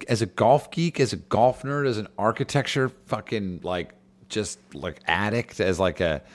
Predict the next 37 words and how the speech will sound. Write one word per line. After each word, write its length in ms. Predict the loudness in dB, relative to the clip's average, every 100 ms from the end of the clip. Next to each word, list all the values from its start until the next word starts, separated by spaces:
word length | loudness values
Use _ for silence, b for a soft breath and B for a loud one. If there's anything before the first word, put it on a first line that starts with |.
| B B B
as, 160 | -2 0
like, 100 | 0
a 80 | 0
person 380 | 0 0 0
that 180 | 0 -2
loves 720 | 0 2 6 6 4 0 -6 -14 B B
the 100 | -2
story 680 | 0 0 2 6 6 6 4
of 280 | 4 2 4
golf 420 | 2 6 4 4
and 160 | 0 2
loves 400 | 4 4 2 0
the 160 | -2
experience 720 | -2 -6 -4 2 2 2 0
of 160 | -2 -2
being 240 | 0 2
around 400 | 2 2 0 -2
people 440 | -4 -4 0 2 2
that 160 | 2
have 220 | 2 0 -2 B B B B -12 -2
loved 460 | 4 4 4 0
their 340 | 2 6 6 4
job 600 | 0 0 2 2 2 0
of 200 | -2 -4
creating 640 | -4 0 2 2 2 0
whatever 340 | 2 2 4
it 80 | 4
is 160 | 4 2
they 140 | 2
create 400 | 2 0 2 0
to 100 | 0
the 80 | 0
degree 460 | 0 0 4 6 6
that 140 | 4
they've 200 | 2 0
succeeded 560 | -2 -2 2 4 2 -2 _ _ -4
somehow. 500 | 2 6 6 2